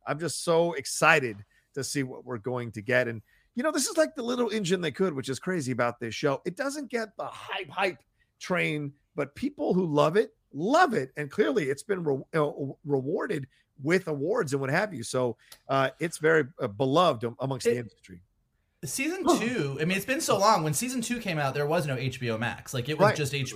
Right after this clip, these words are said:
Speaker 2: like, I think it's gonna be really interesting. Um, I, I think that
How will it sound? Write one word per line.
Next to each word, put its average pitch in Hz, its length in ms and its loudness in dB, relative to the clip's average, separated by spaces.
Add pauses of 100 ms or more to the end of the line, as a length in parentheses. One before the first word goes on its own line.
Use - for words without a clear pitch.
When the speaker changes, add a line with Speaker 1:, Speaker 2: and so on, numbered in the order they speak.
Speaker 2:
like, 139 260 -2 (260)
I 196 180 8
think 302 160 4
it's 208 120 -2
gonna 180 120 -4
be 165 80 0
really 151 280 2
interesting. 127 600 -4
Um, 120 540 -2 (640)
I, - 200 2
I 175 80 2
think 196 320 -4
that 156 320 0